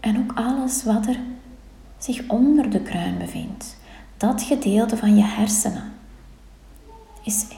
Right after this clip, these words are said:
helemaal ontspannen. En die ontspanning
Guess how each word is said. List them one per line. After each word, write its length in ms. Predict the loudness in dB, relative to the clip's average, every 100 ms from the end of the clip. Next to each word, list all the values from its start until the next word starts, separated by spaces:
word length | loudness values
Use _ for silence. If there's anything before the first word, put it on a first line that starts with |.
| -18 -4
helemaal 600 | 0 2 2 0 -2 -4 -6
ontspannen. 600 | -6 -6 -6 -6 -6 -10 -16 -20 -20 -20 -20 -20 -20 -20 -20 -20 -20 -20 -20 -20 -20 -20 -20 -20 -20 -20 -20 -20 -20 -8
En 180 | -4
die 160 | -2 -2
ontspanning 600 | -2 -2 -2 -2 -2 -4